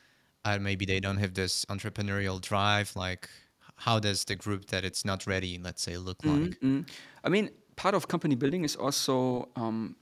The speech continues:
Speaker 2: the formation of the team, right? So what we are also doing, and I think this is kind of where the social creative part is coming in, is we're trying to think of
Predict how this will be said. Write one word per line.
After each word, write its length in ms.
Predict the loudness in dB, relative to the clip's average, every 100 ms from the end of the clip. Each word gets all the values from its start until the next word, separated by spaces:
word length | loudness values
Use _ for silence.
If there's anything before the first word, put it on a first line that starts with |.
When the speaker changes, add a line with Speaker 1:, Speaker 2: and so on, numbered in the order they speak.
| _ _ -12
Speaker 2:
the 140 | -8
formation 540 | -4 0 0 0 -2 -2
of 160 | -4 -6 -8
the 100 | -6
team, 400 | -2 0 0 -2
right? 200 | -2 0
So 320 | 2 4 2 -2 -16 -20 -20 _ -2
what 160 | 2
we 140 | 6 6
are 80 |
also 240 | 6 4 2
doing, 240 | 2 2
and 80 | 2
I 20 |
think 180 | 0 -2
this 120 | -2
is 160 | -4 -4
kind 260 | -6 -2 0
of 100 | 0
where 120 | 0
the 120 | 0
social 500 | 0 0 0 0 -4
creative 400 | -2 -2 -2 -4
part 220 | -6 -4
is 120 | -4
coming 300 | -4 -2 2
in, 160 | 2 0 -6 -20 -20 -20 -2
is 140 | 2 4
we're 120 | 4
trying 280 | 2 -2 0
to 160 | 0 -2 -10 _ _ _ _ -16
think 300 | -4 0 2
of 300 | 4 2 0